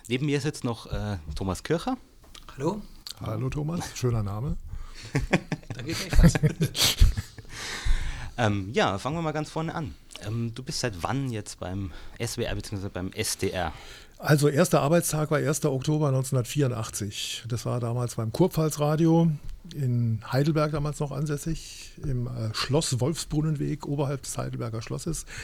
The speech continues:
Speaker 3: Sehr romantischer Arbeitsplatz in so einer alten Villa, hochherrschaftlich,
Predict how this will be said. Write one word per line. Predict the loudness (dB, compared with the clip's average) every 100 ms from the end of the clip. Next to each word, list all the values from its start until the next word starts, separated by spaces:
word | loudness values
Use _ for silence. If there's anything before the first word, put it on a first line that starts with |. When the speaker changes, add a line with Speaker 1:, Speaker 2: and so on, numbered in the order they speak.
| -2
Speaker 3:
Sehr | 6 6
romantischer | 8 4 2 2 0 -2
Arbeitsplatz | -4 -6 -6 -6 -6 -6
in | -4
so | -2
einer | -4
alten | -4 -2 0
Villa, | 0 0 -2 -6 -6 0
hochherrschaftlich, | 0 0 -8 -6 -8 -4 -4 -4